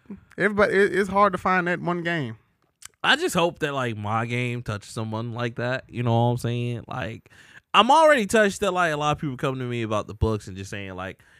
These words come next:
Speaker 2: it's like I'm figuring out who you are, like, poetically
Speaker 1: I know who you are.
Speaker 2: and lyrically through the books. So that's cool. I, I like that my books kinda had that, or my book had that kinda feel to people, or
Speaker 1: Right.
Speaker 2: that kinda reaction. So
Speaker 1: I mean, that's a good thing, man. I'm proud of you.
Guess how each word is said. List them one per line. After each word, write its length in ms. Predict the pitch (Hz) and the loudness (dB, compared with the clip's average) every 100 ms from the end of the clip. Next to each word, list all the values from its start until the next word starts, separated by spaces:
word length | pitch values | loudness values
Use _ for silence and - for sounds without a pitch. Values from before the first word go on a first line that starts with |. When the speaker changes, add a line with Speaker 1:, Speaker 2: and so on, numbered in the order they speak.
| _ | _
Speaker 2:
it's 180 | - 110 | -6 -2
like 180 | 107 104 | 0 0
I'm 140 | 113 | -2
figuring 340 | 110 120 113 107 | 4 4 6 2
out 200 | 104 92 | 2 2
who 160 | 117 | 4
you 240 | 117 107 104 | 4 4 0
are, 400 | 104 107 110 113 _ _ _ | -2 -2 -4 -8 _ _ _
like, 200 | 104 101 | -2 0
poetically 340 | - 104 101 107 | 0 2 4 4
Speaker 1:
I 20 | 302 | 6
know 80 | 330 | 4
who 80 | 151 | 4
you 160 | 123 | 0
are. 160 | 107 107 - | -6 -12 -6
Speaker 2:
and 160 | 110 104 | -4 0
lyrically 500 | 110 113 110 120 113 | 4 2 2 -2 -2
through 200 | 117 113 | -2 -2
the 100 | 110 | -2
books. 440 | - 113 - - - | 0 0 0 -10 -6
So 120 | 160 | 2
that's 260 | 233 240 | 4 4
cool. 300 | - 127 98 - | 0 -4 -4 -4
I, 240 | 131 117 - 135 | -6 -6 -6 -2
I 120 | 143 | 0
like 440 | 156 151 123 - - _ - | 2 0 -2 -10 -20 _ -10
that 400 | 127 113 110 - | -2 -2 -2 -4
my 140 | 113 | -6
books 440 | 110 113 104 - - | -2 -2 -4 -12 -20
kinda 300 | - 110 101 | -12 -8 -6
had 340 | 107 101 95 | -6 -6 -6
that, 240 | 95 90 - _ | -6 -6 -8 _
or 140 | 107 101 | -6 -4
my 140 | 101 | -4
book 240 | 98 101 92 | -4 -6 -4
had 240 | 98 92 | -8 -8
that 260 | 87 - - | -10 -12 -16
kinda 220 | - 85 | -14 -14
feel 320 | - 98 95 | -10 -6 -6
to 80 | 85 | -8
people, 420 | - 92 - 113 - | -14 -16 -14 -16 -14
or 280 | - 98 92 - | -10 -8 -8 -2
Speaker 1:
Right. 240 | 135 120 - _ - | 0 0 -6 _ -2
Speaker 2:
that 200 | 104 - | -2 -4
kinda 420 | 98 98 92 92 - | -8 -6 -6 -8 -8
reaction. 720 | 95 92 98 - - - 104 | -4 -2 -4 -8 -18 -20 -18
So 340 | - - - - | -18 -16 -16 -10
Speaker 1:
I 40 | |
mean, 140 | 330 370 | -4 -2
that's 140 | 427 | -4
a 40 | - | -6
good 180 | 453 - | -10 -6
thing, 220 | 403 339 | -4 -2
man. 160 | 339 381 | -2 -2
I'm 60 | |
proud 280 | 381 403 339 | 0 2 2
of 140 | 135 | 0
you. 80 | 104 | -2